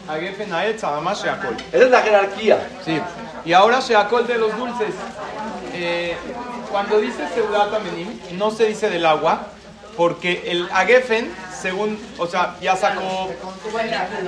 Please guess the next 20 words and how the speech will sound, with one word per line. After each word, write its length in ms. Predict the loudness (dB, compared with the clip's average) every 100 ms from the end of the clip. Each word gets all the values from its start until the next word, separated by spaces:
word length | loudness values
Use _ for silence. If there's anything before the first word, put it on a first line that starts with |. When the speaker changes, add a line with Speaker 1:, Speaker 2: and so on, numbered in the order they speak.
| -6 -2
Speaker 1:
estos 400 | -2 0 0 2
dos 140 | 0
líquidos. 400 | 0 -4 -2 -4 -4 -14 -14
Entonces, 280 | -4 -4 -2
cuando 220 | -4 -2
hay 100 | -2
Seudat 260 | -2 -2 -2
Amenim, 500 | -4 -6 -6 -6 -8 -14 -18 -18 -20 -18 -6
se 380 | -2 0 0 -2
tiene 220 | -8 -6
que 60 | -2
agarrar 420 | -2 0 -2 0
algo 280 | -2 -2 -4
dulce, 460 | -2 -4 -6 -8
o 60 | -10
como 240 | -6 -6
un 80 | -6
dulcecito 560 | -6 -6 -8 -8 -2 0
o 60 |
algo, 420 | 2 2 0 0